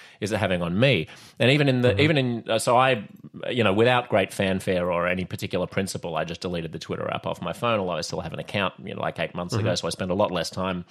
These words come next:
Speaker 1: on it, and I barely post at all on social media anymore. And I was just going through some of your,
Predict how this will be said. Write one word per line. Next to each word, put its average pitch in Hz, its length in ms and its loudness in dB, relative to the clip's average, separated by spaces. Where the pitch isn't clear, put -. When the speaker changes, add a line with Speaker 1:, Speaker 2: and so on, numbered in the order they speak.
Speaker 1:
on 87 120 2
it, 87 140 0
and 90 120 0
I 82 100 0
barely 90 420 0
post 95 300 -2
at 92 60 -4
all 92 160 -2
on 85 140 -6
social 87 260 -4
media 113 320 0
anymore. 87 400 -4
And 104 100 2
I 95 40 4
was 98 100 0
just - 320 -4
going 101 240 4
through 98 160 -2
some 95 160 0
of 90 80 -4
your, 123 260 4